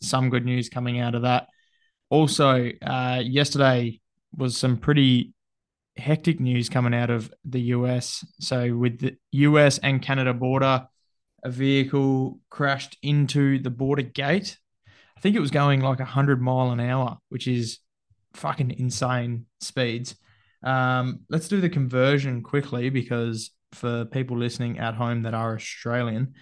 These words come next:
uh, let's try and figure out how, how much that is because I don't know that off by heart. So let's go with one hundred miles. So a hundred sixty Ks an hour, which is pretty fucking hectic. So,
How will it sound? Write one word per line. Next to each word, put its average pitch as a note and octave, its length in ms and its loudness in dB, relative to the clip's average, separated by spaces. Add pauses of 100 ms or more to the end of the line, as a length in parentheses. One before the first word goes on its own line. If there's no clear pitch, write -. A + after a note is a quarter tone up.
(360)
uh, A#2+ 140 0
let's B2+ 200 0
try C#3 200 0
and B2 80 0
figure A#2+ 340 -4
out A#2 120 -2
how, A#2+ 360 0
how A#2+ 160 -6
much A2+ 280 -6
that A#2 160 -4
is A2 160 -8
because A2+ 640 -10 (340)
I B2 100 -2
don't A#2 140 -2
know A2 140 -4
that A2 140 -6
off - 140 -10
by - 140 -12
heart. B2+ 320 -12
So D3+ 300 0 (720)
let's C#3 300 2
go C3 360 2
with B2+ 500 -2 (200)
one C3 640 -2
hundred B2+ 400 -2
miles. A#2+ 560 -4
So C#3 160 0
a - 20 4
hundred F#3+ 260 8
sixty D#3+ 280 0
Ks C3 260 0
an A#2+ 80 -4
hour, A#2+ 240 -2
which A2+ 160 -8
is A#2 100 -6
pretty A#2+ 240 -6 (460)
fucking - 320 -10
hectic. A#2+ 480 -8
So, A#2 320 -2